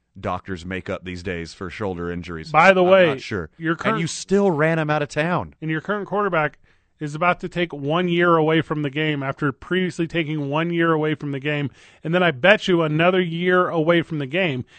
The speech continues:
Speaker 2: because he's gonna get the thing he did, and then he's gonna get another one for all the payoffs.
Speaker 1: Yes.
Speaker 2: Like, that's how this thing's gonna work. You are currently, for two years, you should have also, alongside your fifth round draft pick,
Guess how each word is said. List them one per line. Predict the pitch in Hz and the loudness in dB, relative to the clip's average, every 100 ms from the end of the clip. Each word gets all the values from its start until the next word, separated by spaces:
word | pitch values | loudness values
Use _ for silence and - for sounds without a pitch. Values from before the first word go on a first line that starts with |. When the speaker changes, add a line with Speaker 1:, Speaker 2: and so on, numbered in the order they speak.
| _ | _
Speaker 2:
because | - 170 156 | -8 -4 -2
he's | 156 | -2
gonna | 160 160 | -2 -2
get | 156 131 | -4 -6
the | |
thing | 135 190 | -4 0
he | 196 | 0
did, | 160 196 220 180 | 2 4 6 4
and | 160 160 | 2 0
then | 165 | 0
he's | 165 | 2
gonna | 180 165 | 0 -2
get | 156 | -2
another | 156 190 196 | 0 2 2
one | 165 156 | 2 2
for | 160 | 0
all | 139 | -2
the | |
payoffs. | - 180 175 135 98 - - - _ - | -2 2 4 4 0 -6 -20 -20 _ -4
Speaker 1:
Yes. | 139 - - - _ _ | -2 -2 -10 -20 _ _
Speaker 2:
Like, | 151 151 - - | 0 0 -2 0
that's | 165 226 | 4 4
how | 220 | 2
this | 214 - | 0 0
thing's | 214 175 | -2 0
gonna | 180 | 0
work. | 151 185 110 - _ _ _ _ - | 4 4 2 -4 _ _ _ _ -6
You | 202 | 2
are | 233 190 | 2 2
currently, | - 254 269 226 165 147 - _ _ | 0 4 4 4 0 -2 -6 _ _
for | - | -4
two | 175 - 233 | -4 0 0
years, | 214 226 208 180 - _ _ _ | 2 4 4 2 -2 _ _ _
you | 190 | -4
should | 175 285 | 0 2
have | 240 | 2
also, | 202 208 - 202 190 | 4 2 4 2 2
alongside | - 185 208 196 214 | 0 2 2 2 -2
your | 180 | -2
fifth | - 202 | -2 -2
round | 214 190 170 156 | 2 0 0 0
draft | 175 208 - | 4 4 4
pick, | 240 - | 0 -2